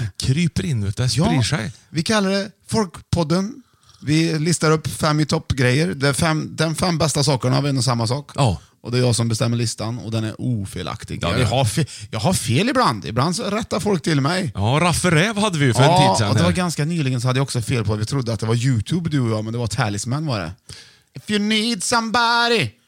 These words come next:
Speaker 1: call
Speaker 2: Call
Speaker 1: up my name. Ja, det
Speaker 2: Just det, men YouTube
Speaker 1: det blev jag
Speaker 2: finns väl
Speaker 1: rättad.
Speaker 2: inget band som heter?
Speaker 1: Nej, sa det?
Speaker 2: Ja.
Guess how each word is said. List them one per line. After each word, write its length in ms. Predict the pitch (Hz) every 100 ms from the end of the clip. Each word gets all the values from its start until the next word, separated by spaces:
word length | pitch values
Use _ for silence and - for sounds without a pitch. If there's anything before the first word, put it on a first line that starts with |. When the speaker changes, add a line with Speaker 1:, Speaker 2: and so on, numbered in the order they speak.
| _ _
Speaker 1:
call 160 | - 214
Speaker 2:
Call 340 | 202 208 202
Speaker 1:
up 80 | 196
my 80 | 175
name. 400 | 180 208 208 208
Ja, 200 | 131 139
det 60 |
Speaker 2:
Just 180 | 190 175
det, 100 | 120
men 120 | 104
YouTube 680 | 139 139 160 110 - 196 226
Speaker 1:
det 40 |
blev 160 | 135 151
jag 140 | 175
Speaker 2:
finns 200 | 185 165
väl 60 | 175
Speaker 1:
rättad. 120 | 170
Speaker 2:
inget 140 | 143 110
band 300 | 120 101 92
som 80 |
heter? 280 | 107 92 -
Speaker 1:
Nej, 160 | 80 95
sa 180 | 98 151
det? 220 | - 107
Speaker 2:
Ja. 280 | 123 151 185